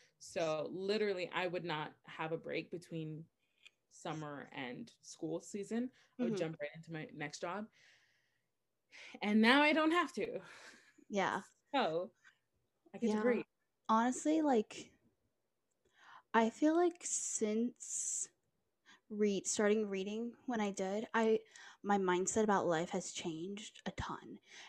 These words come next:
Speaker 2: And I think, I think that has to do with reading and, like, I've kind of, like, I felt fallen back into, like,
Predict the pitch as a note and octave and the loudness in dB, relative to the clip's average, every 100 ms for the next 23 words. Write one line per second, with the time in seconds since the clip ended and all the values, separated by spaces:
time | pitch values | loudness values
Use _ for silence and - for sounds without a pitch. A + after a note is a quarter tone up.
0 | - A3 G#3+ B3 B3 A3+ G#3+ G#3 C#4+ F#4 | 2 4 6 4 4 8 8 6 4 6
1 | A4 - - F#3 A#3 - - G#3 G#3 G3+ | 6 4 -4 -2 0 0 0 4 4 4
2 | - - A3 B3 A3+ G3 F3 D3 - - | -2 -2 0 0 0 0 -4 -6 -12 -20
3 | - - _ _ _ _ - _ - A3 | -20 -20 _ _ _ _ -20 _ 8 8
4 | - A#3 C4 C4+ A#3+ A3+ - A#3 A3+ - | 8 2 6 6 4 -2 2 8 8 8
5 | G#3+ - A3 G3+ - - G#3 G#3+ G3 D#3+ | 4 6 8 10 8 6 6 6 4 2
6 | G3 G#3+ G#3+ F#3 | 0 -2 2 0